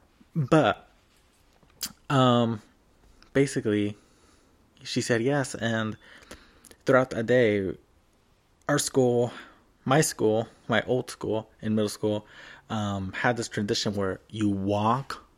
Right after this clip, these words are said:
the blacktop, like, for the whole recess time, which kind of confirms that you're a couple. And we did that. It was, it's a stupid tradition, but it,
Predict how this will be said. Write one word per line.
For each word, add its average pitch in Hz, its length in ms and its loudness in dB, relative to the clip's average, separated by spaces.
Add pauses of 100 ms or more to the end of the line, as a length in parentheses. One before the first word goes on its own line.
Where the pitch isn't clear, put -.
(580)
the 110 140 -4
blacktop, 110 720 0 (800)
like, 104 280 -10 (200)
for - 180 -2
the 104 80 2
whole 113 600 6
recess 113 640 -2 (260)
time, 147 420 -2 (540)
which - 340 -4 (240)
kind 117 220 -2
of 107 60 -10
confirms 104 460 -2
that 101 300 -4
you're 101 220 0
a - 120 -12
couple. - 460 -2 (880)
And 113 160 0
we 120 120 6
did 143 220 2
that. - 180 -12
It - 60 -10
was, 127 180 -4 (120)
it's 185 200 0
a 131 40 -2
stupid - 520 -2
tradition, 117 720 -4 (440)
but 123 460 -2
it, - 260 -6